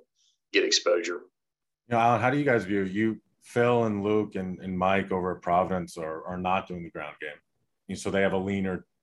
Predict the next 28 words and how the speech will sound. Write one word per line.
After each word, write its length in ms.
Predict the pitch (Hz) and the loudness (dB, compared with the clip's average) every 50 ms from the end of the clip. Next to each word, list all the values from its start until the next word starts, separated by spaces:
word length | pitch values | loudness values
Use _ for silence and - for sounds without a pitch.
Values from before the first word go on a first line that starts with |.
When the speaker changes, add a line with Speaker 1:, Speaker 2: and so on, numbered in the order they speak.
| _ - | _ -12
Speaker 2:
team 400 | - - 98 92 87 87 90 90 | -6 -4 -4 -2 -2 -2 -4 -4
and 100 | 87 87 | -4 -4
a 40 | 85 | -4
leaner 280 | 87 90 90 85 85 82 | -4 -4 -4 -4 -6 -8
structure 560 | - - - 87 85 - - - 92 87 85 | -10 -8 -6 -6 -6 -8 -10 -10 -8 -6 -6
and 100 | 85 85 | -6 -8
are, 200 | 82 80 - - _ _ _ _ _ _ _ _ _ _ - | -8 -10 -12 -14 _ _ _ _ _ _ _ _ _ _ -10
are 280 | 90 87 78 85 87 - | -8 -8 -8 -10 -10 -10
consolidating 840 | - 92 - - - 92 87 90 90 90 87 87 87 82 82 82 82 - | -10 -10 -6 -4 -2 0 2 2 0 0 0 0 -2 -2 -4 -6 -10 -12
from, 500 | - - 95 90 90 90 90 87 82 - _ - | -6 -4 -2 0 0 -2 -4 -6 -8 -10 _ -8
from 180 | 92 90 90 | -6 -6 -4
ground 280 | - 85 80 80 80 78 | -4 -6 -6 -6 -8 -10
game 160 | 78 78 76 | -12 -12 -8
guys. 380 | 78 78 76 76 76 - - - 80 | -6 -6 -6 -6 -8 -10 -12 -10 -8
Uh, 200 | 82 82 80 78 76 _ _ _ _ _ _ _ _ _ _ _ _ _ _ _ _ _ - | -6 -6 -6 -8 -10 _ _ _ _ _ _ _ _ _ _ _ _ _ _ _ _ _ -4
that, 260 | 90 107 104 101 95 | 2 2 4 4 2
I'm 100 | 101 98 | 0 -2
sure 180 | - - 104 | 0 0 0
that 140 | 98 95 92 | 2 2 2
was 100 | 92 87 | 0 0
strategic. 520 | - - - - - 98 92 82 85 85 - | -4 -10 -12 -12 -8 -8 -6 -6 -6 -6 -4
How 100 | 87 85 | -4 -4
do 100 | 82 90 | -4 -4
you 60 | 85 | -6
guys 220 | 87 85 82 - - | -6 -6 -6 -8 -8
kind 180 | - 95 87 | -8 -8 -8
of 60 | 78 | -6
approach 680 | 80 80 - - 92 82 82 82 - - - - - - | -8 -10 -8 -4 -4 -4 -4 -4 -8 -10 -14 -14 -16 -18